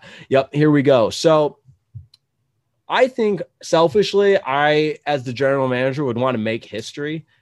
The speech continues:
And to do that, <laughs> I gotta select a quarterback, because no other time have four straight quarterbacks been taken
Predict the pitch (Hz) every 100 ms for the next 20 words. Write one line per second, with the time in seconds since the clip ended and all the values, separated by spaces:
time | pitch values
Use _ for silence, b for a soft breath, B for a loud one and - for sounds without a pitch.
0 | _ - 147 139 113 123 208 254 170 139
1 | 127 120 131 165 175 160 - 147 143 127
2 | 120 151 165 151 117 110 120 123 147 180
3 | 214 196 175 175 170 147 131 110 - 202
4 | 285 285 - 220 233 226 190 175 135 113
5 | - 127 110 123 117 117